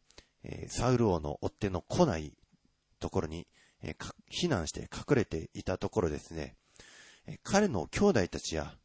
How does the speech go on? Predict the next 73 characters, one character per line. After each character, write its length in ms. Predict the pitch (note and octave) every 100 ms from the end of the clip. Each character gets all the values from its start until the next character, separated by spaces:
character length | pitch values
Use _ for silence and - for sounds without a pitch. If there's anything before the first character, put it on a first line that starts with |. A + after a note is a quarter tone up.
| _
彼 200 | - G2+
の 120 | E2+
父 320 | - - - C3
の 80 |
家 140 | F2+ E2+
の 100 | D#2+
者 220 | D#2+ D2+
が、 220 | D#2 - _ _ - - _
え 420 | - - - A2
ー、 520 | G#2+ _ _ _ _ _ _ _ _
こ 120 | E2
れ 80 | E2
を 60 |
聞 180 | - F2
い 40 | D#2+
て、 240 | F#2+ - _
そ 180 | - D#2+
の 60 |
ダ 140 | D#2+ A#2
ビ 80 |
デ 80 | F2+
の 80 | C#2+
と 120 | -
こ 140 | - F2
ろ 60 |
に 160 | D2 - _ _ _ _ -
下 200 | G#2 G#2
っ 60 |
て 120 | -
き 100 | -
ま 100 | F2
し 60 | D2+
た。 160 | - - _ _ _ _ _ _ - - - - _ -
今 160 | A2
ま 100 | G#2+
で 80 | E2+
ダ 160 | - A2
ビ 80 |
デ 80 | F2
は 220 | D#2 D2+ - _
本 140 | A#2 -
当 100 | B2+
に 100 | A#2+
一 240 | - C#3+
人 100 | D#3
ぼ 80 | D#3
っ 40 |
ち 200 | - -
で、 180 | E2 - - -
ね、 100 | -
心 320 | - - A#2+ A#2
細 240 | A#2+ G#2
く 160 | - G#2
信 260 | - C3
仰 140 | A#2+ B2+
が 140 | G#2+
し 180 | - C3+
な 120 | E3
え 40 | A#2+
て 160 | F2
い 100 | D#2+
た 120 | -
ん 40 | F2
で 80 | D2+
す 80 |
け 80 | -
ど 80 | E2
も、 60 | D#2
で 120 | B2+
も、 220 | F#2 C#2+ _ - - - -
ね、 80 | G2+
主 200 | - A#2
は 200 | D#2+